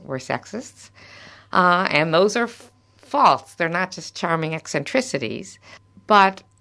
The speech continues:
you can love someone without, a-, and I'm, it's not like I love them any less because of that. Then I, you just have to love them with an understanding and appreciation of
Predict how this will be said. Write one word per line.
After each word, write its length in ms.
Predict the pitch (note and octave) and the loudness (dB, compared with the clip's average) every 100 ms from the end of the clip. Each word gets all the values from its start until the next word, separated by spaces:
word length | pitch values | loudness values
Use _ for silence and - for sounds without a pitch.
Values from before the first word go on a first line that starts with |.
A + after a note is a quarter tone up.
| - | -6
you 140 | A3 | -4
can 200 | B3 A#3 | 0 2
love 240 | G3 A#3+ B3 | 4 4 2
someone 720 | - F#3 E3 D#3 D#3 F3+ F#3+ | 0 2 2 -2 -2 -4 -4
without, 680 | F#3 F#3 F#3 E3+ E3+ - - - _ _ _ _ - | -4 -2 -2 -2 -4 -10 -18 -20 _ _ _ _ -8
a-, 160 | - - | -8 -4
and 340 | G3+ G3+ G3 G#3+ _ _ _ - | 0 0 -2 -6 _ _ _ -6
I'm, 260 | G#3 A#3 - - | -4 -6 -12 -20
it's 220 | G#3+ - | -18 -8
not 140 | A#3+ B3+ | -6 -6
like 160 | G#3 | -2
I 60 | F3+ | 0
love 260 | F3+ G3 | 2 0
them 140 | G3 F#3+ | 0 0
any 240 | F#3+ F3+ | 0 -2
less 440 | D#3+ D#3+ B3+ D4 - | 2 6 4 4 -6
because 500 | F3 - A#3 B3+ F#3 | -6 -2 0 0 -2
of 100 | - | -4
that. 320 | A2 A2+ - | -2 -2 -4
Then 200 | D3 D3+ | -8 -8
I, 320 | - - - - - | -10 -14 -18 -20 -12
you 120 | F#3 | -12
just 340 | G3 F#3+ - _ _ - - - | -10 -14 -16 _ _ -20 -20 -10
have 160 | - | -6
to 100 | - | -4
love 320 | D#3+ E3 D#3+ | -2 -2 -2
them 180 | D#3+ D3+ | -4 -6
with 180 | D3 - - | -6 -8 -6
an 140 | D#3 - | -6 -2
understanding 920 | D3 C#3+ C3+ - C#3 C3+ B2+ C3 B2+ | -2 -2 -6 -10 -8 -6 -6 -6 -6
and 280 | A#2+ A#2+ A#2+ _ - - - - | -6 -6 -8 _ -20 -20 -20 -20
appreciation 920 | - - - - - A#2 C3 F3 E3+ | -20 -8 -8 -6 -4 -4 -4 -6 -4
of 300 | D3+ C#3+ - | -4 -6 -12